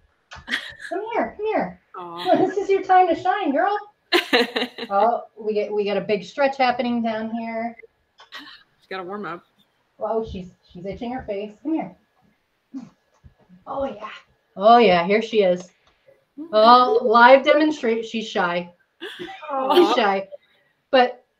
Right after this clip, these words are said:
Speaker 1: here's the base of her neck. I know you can't see it because it's tough. And her butt's all down here. There you go. And there's your tushy. There's your tush.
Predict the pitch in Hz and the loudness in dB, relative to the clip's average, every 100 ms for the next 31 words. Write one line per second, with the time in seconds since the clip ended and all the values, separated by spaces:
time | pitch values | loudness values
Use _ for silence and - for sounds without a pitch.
0 | 226 233 233 233 220 240 233 220 208 220 | -8 -8 -6 -8 -4 -4 -6 -6 -4 -4
1 | 254 247 - - - 381 - - 185 196 | -4 -4 -10 -12 -16 -16 -16 -12 -8 -4
2 | 196 233 220 - 254 240 233 208 185 180 | -4 -4 -6 -6 -2 2 2 0 -8 -10
3 | 180 247 233 226 _ _ _ _ 196 185 | -2 2 2 0 _ _ _ _ -10 -8
4 | 175 - - - - 208 208 208 240 262 | -2 -2 2 2 2 0 0 0 -4 -8
5 | - 233 240 247 208 202 - - 226 233 | -8 -4 2 4 4 -2 -8 -6 -2 -2
6 | 240 240 254 - - _ _ _ _ _ | -2 -4 -6 -6 -16 _ _ _ _ _
7 | _ - _ 220 214 240 247 247 233 | _ -20 _ -8 -8 -6 -4 0 0